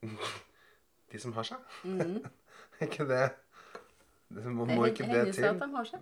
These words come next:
Speaker 1: Det hender seg, ja.
Speaker 2: Mhm.
Speaker 1: Ja, litt sånn. Som egentlig, det kan vi vel påstå at julebord for sånn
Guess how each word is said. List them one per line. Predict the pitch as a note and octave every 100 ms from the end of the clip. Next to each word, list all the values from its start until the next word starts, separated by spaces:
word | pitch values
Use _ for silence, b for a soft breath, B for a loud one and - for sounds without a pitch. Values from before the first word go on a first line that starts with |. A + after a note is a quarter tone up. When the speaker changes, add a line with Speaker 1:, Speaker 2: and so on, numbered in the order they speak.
| -
Speaker 1:
Det | A#2
hender | A#2+ A#2
seg, | G#2 -
ja. | A2+
Speaker 2:
Mhm. | E3+ E3+ D#3+ G#3+ - B -
Speaker 1:
Ja, | -
litt | D3+ D3
sånn. | C#3 F3+ - B B B B _ - -
Som | - A#2 -
egentlig, | F#2+ F2 G2 - C4+ A3
det | F3 -
kan | C#3
vi | A#2
vel | F2 - -
påstå | - - F#2
at | F#2 - F#2+
julebord | G2 F#2+ D#2+ D#2 G2 E3+ - - - - - -
for | - F#2+ F#2+
sånn | F2+ E2 E2